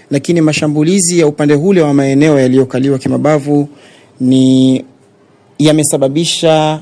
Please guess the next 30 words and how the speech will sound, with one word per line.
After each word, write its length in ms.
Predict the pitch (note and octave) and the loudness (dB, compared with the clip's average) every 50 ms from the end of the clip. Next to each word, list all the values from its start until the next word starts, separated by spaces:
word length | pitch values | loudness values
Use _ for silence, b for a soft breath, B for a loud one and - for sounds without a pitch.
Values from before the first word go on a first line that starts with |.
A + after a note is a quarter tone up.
| - _ - _ - - | -12 _ -20 _ -14 -10
nani, 600 | C3+ C3+ B2 B2 C#3 C#3 C3+ C3+ C3 B2+ B2+ - - | -8 -4 -2 0 0 0 2 2 0 0 -2 -2 -2
kwanza 220 | D#3 D3+ C#3 C#3 | -2 0 0 -2
hasara 300 | B2 - - C#3+ B2+ A#2+ | -6 -4 -2 -2 -2 -2
kubwa 300 | - - E3 E3+ E3 D3+ | -2 -2 -2 0 0 0
zaidi, 400 | C3+ D3 D3+ F3 E3 D3 D#3+ D#3+ B B B B B B B | 2 2 0 0 -2 -4 -8 -8 B B B B B B B
lakini 280 | C3+ C3+ - D#3 D3+ | -8 -4 -2 -2 -2
pia 300 | C#3 D3 - D#3 D#3 D3+ | -2 -2 -2 0 0 0
mtafaruku 560 | C#3 C3 - D3+ C#3 - D3+ D#3+ E3+ - - C3+ | 0 -2 -4 -6 -2 0 0 0 0 -2 -4 -6
baina 260 | B2 A#2+ A#2+ A2 G#2+ | -4 -4 -4 -6 -8
ya 120 | G#2+ G#2+ G#2+ | -10 -12 -14
watu. 280 | G#2+ G#2+ A2 - - - - - | -14 -16 -18 -20 -20 -20 -18 -10
Yaani 240 | C#3 C3 C3 C3 B2+ | -4 -2 0 0 2
wengi 340 | C3 D#3 F3 E3 D3+ C3+ C#3 | 2 4 4 2 2 0 -2
zaidi 300 | A#2+ C3+ C3+ C#3 C3 C3 | -2 -2 -2 -2 -2 -4
upande 260 | B2+ B2+ B2 B2 B2 | -4 -4 -6 -4 -4
ule 340 | B2+ C3 C3 C3 C3 C3 B2+ B B B B B B | -2 -2 0 0 -2 -2 -4 B B B B B B
wako 140 | - C#3+ - | -6 -6 -4
katika 300 | - C#3 C3+ - - C3 | -6 -8 -8 -8 -10 -8
hali 240 | B2 - C3 C3 B2+ | -6 -4 -2 -2 -2
ya 60 | B2 | -2
taharuki 460 | A#2+ C3 A#2+ - C#3 C#3+ C3+ - - | -4 -6 -6 -2 -2 -2 -2 -2 -8
kwa 120 | B2+ - A#2+ | -12 -10 -8
sababu 320 | - C3 B2+ B2 B2 A#2+ | -6 -4 -4 -4 -4 -2
eneo 300 | A#2 C3 C#3+ C#3 C3 C3 | -2 0 0 0 0 0
lao 300 | C3 C3+ C3 B2+ B2 A#2+ B2 | 0 0 0 -2 -2 -6 -8
si 200 | - - - - | -6 -6 -6 -4
kubwa 340 | - - C3+ B2 B2 A#2 | -4 -4 -4 -4 -6 -8
vile, 340 | A#2 A#2+ A#2 A#2 A#2 B2+ E3+ B B B B B B B B | -8 -8 -8 -8 -8 -8 -10 B B B B B B B B
na 340 | C#3 C3 C3 C3 C3 B2+ B2 | 0 0 2 2 0 -2 -4
kila, 500 | B2 - - D#3 D#3 E3 F3+ F3+ F3 - | -6 -6 -4 -4 0 0 0 0 0 -4